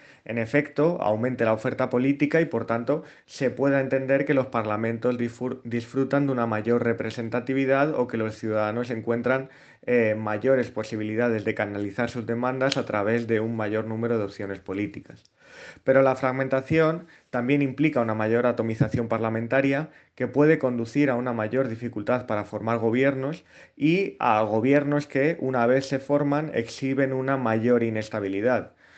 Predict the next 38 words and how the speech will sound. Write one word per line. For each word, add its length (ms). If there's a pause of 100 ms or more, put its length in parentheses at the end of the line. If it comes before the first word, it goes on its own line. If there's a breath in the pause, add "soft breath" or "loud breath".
(120)
En 160
ocasiones 600
por 180
tratarse 420
de 80
gobiernos 480
en 120
minoría, 640
que 100
son 240
muy 100
precarios, 580
que 100
son 180
muy 100
frágiles, 560 (300 loud breath)
o 440
por 140
tratarse 420
de 100
gobiernos 440
de 100
coalición 460
en 80
el 120
que 100
los 180
socios 340
compiten 560
en 120
el 120
mismo 280
espacio 320
electoral 560 (240 loud breath)
y 100
tienen 320
incentivos 680
para, 480